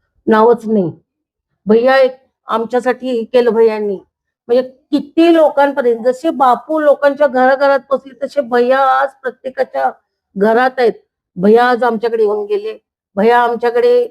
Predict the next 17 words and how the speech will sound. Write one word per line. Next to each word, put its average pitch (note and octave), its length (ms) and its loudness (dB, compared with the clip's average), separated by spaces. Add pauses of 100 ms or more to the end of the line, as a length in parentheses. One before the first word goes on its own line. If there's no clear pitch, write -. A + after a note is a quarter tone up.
(360)
जेवून B3+ 280 2
गेलेत, A3 300 -2 (220)
भैया G#3 200 -2
आमच्यासाठी A3+ 760 -4
हे A3+ 60 4
केलंय. G#3 380 -6 (380)
म्हणजे B3+ 180 0
वैयक्तिक D4+ 720 0
त्यांच्यासाठी D4 500 -4
भैया C#4+ 400 2
जो C4+ 220 -2
काय C#4+ 280 0
केलाय, A3 680 -8 (120)
म्हणजे A3 340 2
दवाखाना A3 720 0
असो, A#3 500 -4 (1120)
त्यांच्या B3+ 600 -2